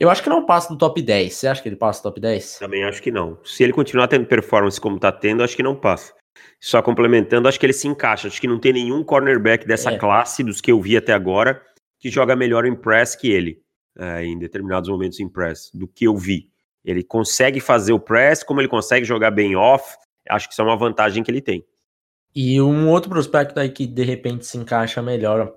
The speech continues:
Speaker 1: pra posição que os Eagles devem escolher, acho que é o Bryce Hall.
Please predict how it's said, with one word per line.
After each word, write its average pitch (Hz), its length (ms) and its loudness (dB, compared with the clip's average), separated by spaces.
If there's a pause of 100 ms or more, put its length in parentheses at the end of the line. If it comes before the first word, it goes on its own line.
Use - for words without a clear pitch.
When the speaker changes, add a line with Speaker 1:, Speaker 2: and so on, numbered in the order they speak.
Speaker 1:
pra 104 240 -2
posição 120 800 -6
que 139 120 -2
os 110 160 -4
Eagles 110 260 -6
devem 110 260 -6
escolher, 131 760 -6
acho 202 180 -10
que - 80 -12
é 185 40 -4
o 180 40 -4
Bryce 170 320 -6
Hall. - 240 -12